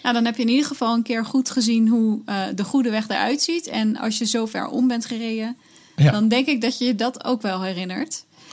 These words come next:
Speaker 1: Maar wat
Speaker 2: Ja.
Speaker 1: dus grappig is, want wij hebben het hier trouwens in Oostenrijk ook wel eens tijdens een wandeling. Dan is er
Speaker 2: Mhm.
Speaker 1: ook een bepaald punt waarop, eh, we altijd twijfelen van,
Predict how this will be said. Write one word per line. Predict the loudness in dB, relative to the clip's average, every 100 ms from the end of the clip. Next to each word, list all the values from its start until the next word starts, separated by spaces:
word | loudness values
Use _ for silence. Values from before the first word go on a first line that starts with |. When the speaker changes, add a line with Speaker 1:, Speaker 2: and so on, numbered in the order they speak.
| -20 -18
Speaker 1:
Maar | 0 2
wat | 4
Speaker 2:
Ja. | 4
Speaker 1:
dus | 4
grappig | 0 -4 -2
is, | -2 0
want | -2
wij | 0
hebben | 0 0
het | -2 -4
hier | -2 0 2
trouwens | 0 -2 0
in | 0 -2
Oostenrijk | -2 -2 -4 -4
ook | -4
wel | -2
eens | -2 -2
tijdens | -2 -4
een | -4
wandeling. | -4 -4 -4 -2 0
Dan | 4
is |
er | 6
Speaker 2:
Mhm. | 8
Speaker 1:
ook | 6
een |
bepaald | 2 0 -2 -2 -4
punt | 0 2 2
waarop, | 0 -4 -2 -6 -4
eh, | -4 -2 -4
we | -2
altijd | 0 0 0 -2
twijfelen | 0 0 0 -4
van, | -2 -4